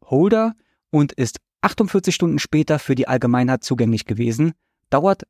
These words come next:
dreizehn Tage oder eben halt so lange der Vorrat reicht. Beachtet aber, dass die erste Ausgabe der Vaults auf dreißigtausend Stück limitiert ist und keine weiteren Erstausgabekarten mehr veröffentlicht werden.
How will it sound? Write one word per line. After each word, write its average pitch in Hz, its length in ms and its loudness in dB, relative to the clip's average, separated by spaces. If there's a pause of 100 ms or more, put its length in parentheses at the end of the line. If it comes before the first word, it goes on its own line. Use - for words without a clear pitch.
dreizehn 117 420 -2
Tage 220 380 0 (380)
oder 180 280 2
eben 151 160 0
halt 151 160 0
so 131 80 0
lange 120 180 2
der 113 80 0
Vorrat 113 340 -4
reicht. - 280 -10 (240)
Beachtet 180 380 0
aber, 190 280 2
dass 127 240 -4
die - 300 -6
erste 196 320 2
Ausgabe 165 420 0
der 143 160 0
Vaults 147 280 0
auf 113 220 -6
dreißigtausend 110 760 -4
Stück 220 300 0
limitiert 196 400 2
ist - 340 -2
und 107 280 -4
keine 110 320 -2
weiteren 165 380 2
Erstausgabekarten 120 1000 0
mehr 110 240 0
veröffentlicht - 920 -4
werden. 104 220 -12